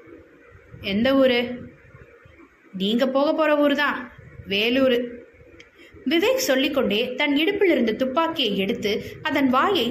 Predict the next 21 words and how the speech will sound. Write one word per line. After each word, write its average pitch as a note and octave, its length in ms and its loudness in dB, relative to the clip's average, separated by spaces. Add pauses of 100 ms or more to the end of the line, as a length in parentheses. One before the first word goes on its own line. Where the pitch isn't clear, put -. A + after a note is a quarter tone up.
(140)
பாவாடை E4+ 440 2
சாமியின் A#3+ 440 0
வலது C#4 300 0
காதுக்குள் A3 540 -2
சொருகினான். G3 440 -2 (420)
அவனுடைய D#4 460 2
சாராய E4+ 520 2
போதை A#3 300 2
சட்டென்று D4 600 0
தெளிய C4 320 0 (480)
முகம் D4+ 320 2
வியர்த்தது. A3 480 0 (840)
"யா-, F#4+ 160 -2 (180)
யாரு? F#4+ 300 2 (320)
யார் E4+ 280 2
நீங்களா? F#4+ 320 4 (360)
யாரு?" F#4+ 280 2 (1080)
"போலீஸ்." B3 360 0 (1500)
உள்ளே A4+ 280 4
போன B3+ 240 0
கரிச்சட்டி B3+ 540 0